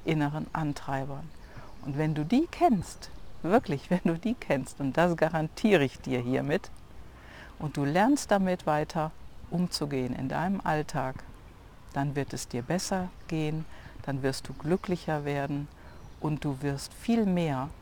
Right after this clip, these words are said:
und viel schneller das erreichen, was du wirklich, wirklich machen willst. So, und jetzt,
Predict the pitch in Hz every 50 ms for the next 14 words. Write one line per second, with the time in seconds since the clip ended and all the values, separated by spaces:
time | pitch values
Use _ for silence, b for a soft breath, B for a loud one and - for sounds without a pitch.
0 | - - - 143 135 - - 180 190 - - - 175 170 156 143 131 131 160 B
1 | B B B B B - - 175 196 - - - 160 156 147 143 147 151 - -
2 | 147 139 131 131 135 - - - 196 185 156 160 175 - - - - - - 139
3 | 165 226 226 - - - 208 196 - - - - - - 147 156 160 - - -
4 | 160 156 - - - - - - - 143 147 - - 147 139 135 131 123 - -
5 | - - - - - - - - - - - - - - - - - - - -
6 | - - B B B B B B B B B B B B B B B B B B
7 | B B B B - - - - - - - - - - 175 175 170 143 131 117
8 | 120 - - - - - 185 175 160 180 214 240 156 196 - - - - - -